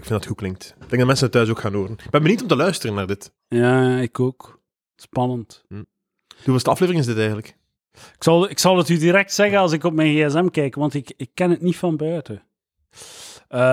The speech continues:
Speaker 2: maar we hebben wel al meer dan tweehonderd afleveringen.
Speaker 1: Zie een keer, want, ah, want voor tweehonderd was het het vat zeker dat je wou geven.
Speaker 2: Eh, nee, nee, nee, tweehonderd dollar. Ik heb op de verkeerde podcast. Bij, eh, de gratis aflevering, aflevering honderdvijfenzestig dit.
Speaker 1: Ah, en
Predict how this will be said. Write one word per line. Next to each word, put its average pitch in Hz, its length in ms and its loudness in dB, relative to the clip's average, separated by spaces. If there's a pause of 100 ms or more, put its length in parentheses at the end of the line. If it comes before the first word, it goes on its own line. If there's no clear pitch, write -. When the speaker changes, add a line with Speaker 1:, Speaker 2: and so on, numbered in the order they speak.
(200)
Speaker 2:
maar 139 220 2
we 143 60 4
hebben 139 220 2
wel 156 200 2
al 196 140 -2
meer 196 200 -6
dan 190 200 -10 (200)
tweehonderd 156 720 -8
afleveringen. - 420 -6
Speaker 1:
Zie 123 100 2
een - 60 -6
keer, 107 140 -4 (120)
want, 151 200 -2
ah, 151 80 4
want 156 180 0
voor 120 140 2
tweehonderd 151 380 2
was 131 120 2
het 113 80 -2
het 104 120 -14
vat 143 200 -2
zeker 101 280 -4
dat 104 160 -2
je 101 60 2
wou 101 120 -2
geven. 104 260 -6 (420)
Speaker 2:
Eh, 127 720 -4
nee, 139 400 2
nee, 156 140 2
nee, 151 280 2
tweehonderd 143 420 -4
dollar. 160 380 -10 (880)
Ik - 60 -20
heb 76 120 -18
op 101 80 -20
de - 140 -20
verkeerde 113 380 -18
podcast. - 560 -20 (360)
Bij, 185 300 2
eh, 165 300 2
de 165 260 4
gratis 185 500 0
aflevering, 185 640 -2
aflevering 175 760 2
honderdvijfenzestig 185 1160 -2
dit. 95 280 -16
Speaker 1:
Ah, 107 560 -10
en - 40 -16